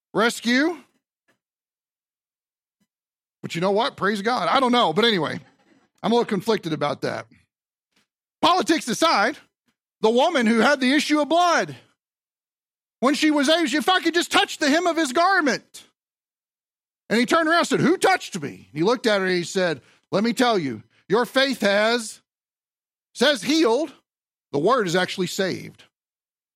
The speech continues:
But salvation can mean heal, saved can mean heal, rescue, deliverance. All of those things are on the table as far as physical relation of that. So anytime we see the word salvation, we gotta ask ourselves a question, salvation from what?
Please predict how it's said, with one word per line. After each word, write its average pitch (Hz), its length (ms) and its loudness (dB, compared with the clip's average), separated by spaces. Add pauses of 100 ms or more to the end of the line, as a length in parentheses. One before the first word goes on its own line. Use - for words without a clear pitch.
(500)
But 180 100 -2
salvation 247 560 0
can 196 160 -2
mean 202 320 -2
heal, 156 420 -4
saved 220 440 -4
can 165 120 -4
mean 165 240 -6 (280)
heal, 160 400 -2 (260)
rescue, 139 520 -4 (180)
deliverance. 185 720 -2 (480)
All 294 200 2
of 277 60 0
those 277 200 0
things 285 260 0
are 247 80 2
on 254 140 2
the 226 60 -2
table 233 360 0
as 202 100 -4
far 240 240 0
as - 140 -4 (200)
physical 254 520 0
relation 240 480 0
of 123 140 -8
that. 127 220 -6 (400)
So 247 220 2
anytime 339 400 2
we 302 140 0
see 311 160 0
the 247 80 0
word 247 240 0
salvation, 254 600 0
we 240 120 0
gotta 226 160 2
ask 214 200 -2
ourselves 190 360 -2
a - 20 -4
question, 220 340 -4
salvation 196 480 -2
from 170 200 -6
what? 277 260 -6